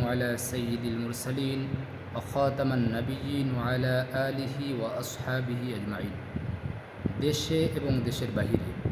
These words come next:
যে যেখান থেকে দেখছেন এবং দেখবেন, সবাইকে শুভেচ্ছা, অভিনন্দন এবং মোবারকবাদ। কেমন আছেন সবাই? বিশেষ করে যারা দেশে এবং বিদেশে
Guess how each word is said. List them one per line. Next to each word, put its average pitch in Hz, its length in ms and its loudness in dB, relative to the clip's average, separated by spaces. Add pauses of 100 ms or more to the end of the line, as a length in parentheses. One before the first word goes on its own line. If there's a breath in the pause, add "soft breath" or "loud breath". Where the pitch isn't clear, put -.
(600)
যে 156 180 8
যেখান 143 440 2
থেকে 139 180 0 (180)
দেখছেন 151 460 2
এবং 127 180 0 (160)
দেখবেন, 120 360 -2 (680)
সবাইকে 139 440 2
শুভেচ্ছা, 139 680 -2 (500)
অভিনন্দন 143 680 2 (120)
এবং 127 180 0 (140)
মোবারকবাদ। 110 580 0 (840)
কেমন 139 240 0
আছেন 113 260 -2
সবাই? - 280 -8 (1900)
বিশেষ 143 340 2
করে 123 280 0 (840)
যারা 135 180 4
দেশে 139 480 0 (120)
এবং 127 320 0
বিদেশে 123 460 0